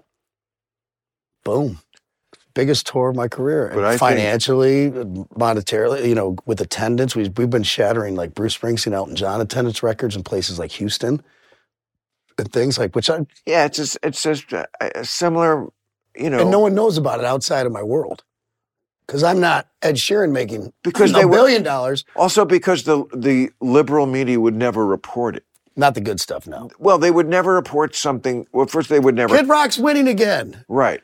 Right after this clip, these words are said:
Speaker 1: New
Speaker 2: They
Speaker 1: York Times. <laughs> Kid
Speaker 2: Yeah.
Speaker 1: Rock wins again.
Speaker 2: Yeah, that's, that's
Speaker 1: <laughs>
Speaker 2: not, it's something you're not gonna see.
Speaker 1: God, I
Speaker 2: Wh-,
Speaker 1: should sell
Speaker 2: which
Speaker 1: that
Speaker 2: i-,
Speaker 1: T-shirt.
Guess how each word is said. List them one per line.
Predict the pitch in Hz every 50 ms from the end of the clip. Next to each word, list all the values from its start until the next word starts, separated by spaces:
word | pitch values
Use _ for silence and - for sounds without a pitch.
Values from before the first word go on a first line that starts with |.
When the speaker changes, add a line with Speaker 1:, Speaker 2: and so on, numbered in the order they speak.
| _ -
Speaker 1:
New | - 226 277
Speaker 2:
They | 277
Speaker 1:
York | 254 240 -
Times. | - 269 254 233 202 - - - - - _ - - - - - -
<laughs> | - - - - - - _
Kid | - 277 277
Speaker 2:
Yeah. | 277 277
Speaker 1:
Rock | - 285 220
wins | 240 269 285 240 226
again. | 247 214 247 - - - -
Speaker 2:
Yeah, | 123 113 90 82 -
that's, | 87 127 147 226 262 -
that's | - - 156 151 156 - -
Speaker 1:
<laughs> | 156
Speaker 2:
not, | 151 143 -
it's | - 139 135 113 -
something | 156 151 139 139
you're | 135 131
not | 123 120 117 113
gonna | - 110 104 101
see. | - - 90 71 - - - _ _ _ _ _
Speaker 1:
God, | - 135 139 135
I | 143
Speaker 2:
Wh-, | 127
Speaker 1:
should | - 123 -
sell | - 139 123 120
Speaker 2:
which | 156 139
Speaker 1:
that | - 165
Speaker 2:
i-, | - 135
Speaker 1:
T-shirt. | 117 - - 92 - -